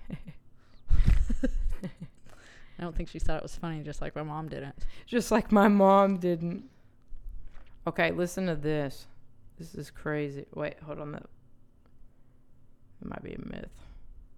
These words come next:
Speaker 1: It might be a myth.
Speaker 2: Okay, here we go. This is from verywellmind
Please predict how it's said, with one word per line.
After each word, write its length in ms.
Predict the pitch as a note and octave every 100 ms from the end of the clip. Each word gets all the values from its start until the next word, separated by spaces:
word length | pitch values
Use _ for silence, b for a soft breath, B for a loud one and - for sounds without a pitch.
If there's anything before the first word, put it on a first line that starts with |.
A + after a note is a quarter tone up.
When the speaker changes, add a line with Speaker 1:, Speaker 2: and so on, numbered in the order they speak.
| -
Speaker 1:
It 140 | G3 G3
might 180 | E3+ D#3+
be 120 | E3
a 60 |
myth. 280 | D#3+ D#3+ E3+ - - - - - - _ b b b b b b -
Speaker 2:
Okay, 200 | E3 E3
here 120 | E3
we 100 | F3+
go. 300 | E3 D#3 C#3 - - - - - - - - - - -
This 200 | D3 E3
is 140 | C#3+
from 260 | - D#3+ D3
verywellmind 1160 | C#3 E3 E3+ E3+ D#3+ D#3+ D#3+ D#3 D#3 D#3 D3+